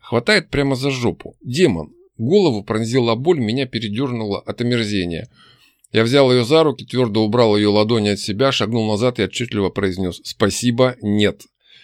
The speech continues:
Ее нежное лицо исказило судорога. Она оскалилась, прохрипела: «Ну нет,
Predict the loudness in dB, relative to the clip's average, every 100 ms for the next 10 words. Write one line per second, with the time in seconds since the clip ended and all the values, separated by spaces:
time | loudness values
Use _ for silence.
0 | -20 -20 _ _ _ _ -2 2 4 2
1 | 0 0 0 0 0 0 -2 0 2 2
2 | 0 -2 0 0 -2 -4 -2 0 0 0
3 | -2 -4 2 4 4 2 0 -2 -2 0
4 | 0 0 0 -2 -6 -6 -2 0 2 0